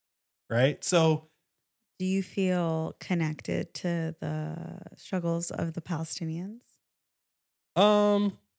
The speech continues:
Speaker 1: I don't know if it's really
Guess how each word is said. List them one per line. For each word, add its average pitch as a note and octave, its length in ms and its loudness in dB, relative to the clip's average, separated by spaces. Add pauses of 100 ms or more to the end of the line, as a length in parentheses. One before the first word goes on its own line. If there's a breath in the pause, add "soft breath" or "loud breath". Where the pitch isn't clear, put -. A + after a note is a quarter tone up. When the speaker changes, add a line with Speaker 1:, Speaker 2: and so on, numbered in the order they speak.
(1200)
Speaker 1:
I C#3+ 80 0
don't G#3+ 120 4
know G3 100 6
if D#3+ 80 4
it's D#3 120 2
really C#3 540 4